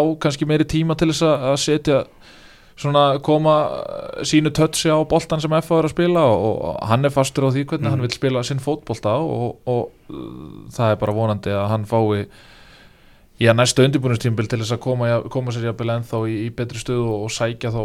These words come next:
Speaker 1: leikmenn til þess að fara í þennan uppbyggingafasa sem F H þarf að fara í.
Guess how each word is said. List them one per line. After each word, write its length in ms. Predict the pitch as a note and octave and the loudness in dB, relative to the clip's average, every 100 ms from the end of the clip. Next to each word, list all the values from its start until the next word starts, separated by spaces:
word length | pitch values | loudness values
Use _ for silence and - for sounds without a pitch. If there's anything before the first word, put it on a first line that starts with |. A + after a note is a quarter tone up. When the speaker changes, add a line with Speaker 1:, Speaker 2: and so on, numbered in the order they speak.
| G2+ | -4
Speaker 1:
leikmenn 460 | A2+ B2+ B2+ A2 | -4 -4 -6 -6
til 140 | C3 B2+ | -4 -4
þess 220 | B2 A2+ A#2+ | -2 -2 0
að 300 | A#2 A2 - | 0 0 -4
fara 420 | - B2 B2+ B2 | -8 -4 -2 -2
í 60 | A#2 | -2
þennan 220 | A2+ A2 C3 | -4 -2 -4
uppbyggingafasa 680 | - B2+ A#2+ A2+ C3 B2 | -2 -4 -4 -2 -2 -2
sem 160 | A2 A2 | -4 -2
F 220 | C#3 C#3+ | -2 -2
H 80 | A#2 | -4
þarf 240 | A#2+ A#2 | -2 -4
að 60 | A2+ | -2
fara 160 | A#2+ | -2
í. 100 | B2 | -2